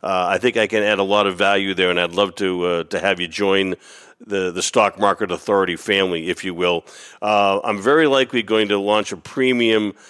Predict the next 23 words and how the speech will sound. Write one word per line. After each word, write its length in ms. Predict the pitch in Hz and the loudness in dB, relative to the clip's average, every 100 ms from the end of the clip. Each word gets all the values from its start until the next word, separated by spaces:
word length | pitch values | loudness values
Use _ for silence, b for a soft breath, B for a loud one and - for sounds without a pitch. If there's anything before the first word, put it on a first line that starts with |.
| B B | B B
Substack 840 | - 131 107 - 123 107 107 - | -2 0 0 -2 0 0 0 -4
and 180 | 101 95 | -6 -4
a, 240 | 95 90 98 | -2 -2 -2
and 100 | 95 | -4
a, 200 | 87 101 | -4 -8
a 60 | |
premium 560 | 85 - 120 117 104 92 | -10 -4 -2 0 -2 -4
course, 560 | - 107 92 78 - B B B B | -6 -2 -2 -2 -8 B B B B
uh, 360 | 98 92 92 | -2 0 0
where 680 | 90 104 107 104 104 104 104 107 | -4 -6 0 2 2 2 -2 -6
the 80 | |
Substack, 580 | 98 147 131 - 123 107 | -2 0 0 0 -2 0
I'll 80 | 101 | 0
have 180 | 113 107 | 0 0
a 60 | |
lot 180 | 110 131 | 2 2
of 80 | 151 | 0
this 100 | 156 | -2
stuff 280 | - 143 - | 0 -2 -2
for 100 | 120 | -10
free, 480 | - 117 104 104 95 B B B | -4 -2 0 -2 -8 B B B
but 160 | 123 - | -6 -2
then 360 | 117 110 107 | 0 0 -2